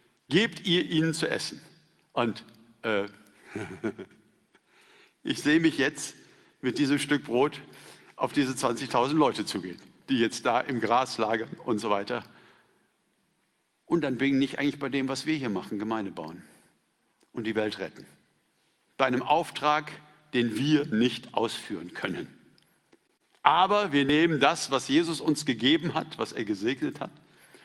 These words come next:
und wir fangen mal an mit dem ersten. Und dann geben wir noch den zweiten. Und dann geben wir noch den dritten.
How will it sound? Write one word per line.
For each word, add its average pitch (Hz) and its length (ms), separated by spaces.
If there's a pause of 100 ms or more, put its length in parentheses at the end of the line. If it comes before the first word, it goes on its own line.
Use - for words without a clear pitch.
(380)
und 185 100
wir 175 80
fangen 175 320
mal 175 80
an 170 120
mit 180 120
dem 190 100
ersten. 196 520 (1900)
Und 185 140
dann - 360
geben 120 200
wir 127 80
noch 117 100
den 180 140
zweiten. - 500 (880)
Und - 80
dann 190 120
geben 160 180
wir 143 80
noch 123 120
den 120 160
dritten. 262 560